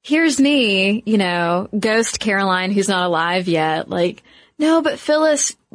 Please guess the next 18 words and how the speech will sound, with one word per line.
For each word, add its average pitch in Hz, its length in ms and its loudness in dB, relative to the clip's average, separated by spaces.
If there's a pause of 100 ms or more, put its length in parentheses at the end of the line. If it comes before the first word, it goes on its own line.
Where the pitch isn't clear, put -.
look 349 260 2
at 339 80 0
what 330 140 0
you 311 160 4
can 277 220 2
fight. 262 560 0 (340)
You 294 140 4
can 349 200 2
fight 311 360 -2
sexism 254 1000 -2 (160)
that - 160 -6
prevents 285 480 -2
women 277 380 2
from 247 320 2
going 254 340 2
to 262 120 0
the 226 100 0
schools 247 800 2